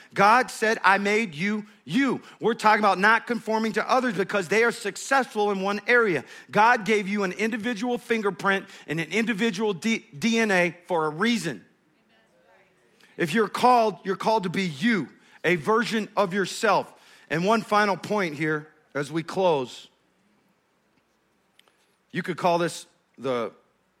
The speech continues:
cornerstone victory of David's life. Right after he kills the giant, First Samuel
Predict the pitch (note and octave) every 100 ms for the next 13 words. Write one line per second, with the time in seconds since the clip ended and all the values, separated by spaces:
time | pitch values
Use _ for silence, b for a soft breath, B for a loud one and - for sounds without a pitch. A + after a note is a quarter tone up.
0 | _ - F#3 F3 D3 - D3+ C#3 A#2+ A2+
1 | _ - A2+ D3+ - C#3 A#2+ C#3+ C#3+ B2
2 | - F3+ D#3+ D3+ - _ _ _ _ _
3 | - F3 F3 F#3 G3+ - D#3 C3+ E3 D#3
4 | A2+ _ _ B2+ B2 G#3+ E3+ D3+ - _
5 | _ _ _ _ - D#3+ D3+ D#3+ D3+ B2+